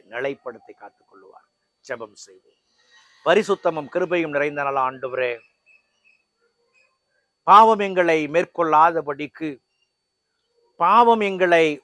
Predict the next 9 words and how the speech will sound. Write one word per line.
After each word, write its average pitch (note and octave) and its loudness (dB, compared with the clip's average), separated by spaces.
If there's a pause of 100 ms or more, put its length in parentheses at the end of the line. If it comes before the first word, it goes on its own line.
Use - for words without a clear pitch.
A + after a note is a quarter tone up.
உமக்கு F#3+ 0
தூரமாக்காதபடிக்கு D#3+ 0 (1700)
நாங்கள் F3 2
வைத்திருக்கிற G#3+ 2
நம்பிக்கை F#3+ -4
உம்மோடு F#3 -2
நெருங்கச் E3+ -6
செய்து, C#3+ -18 (1200)
நீர் G3+ 2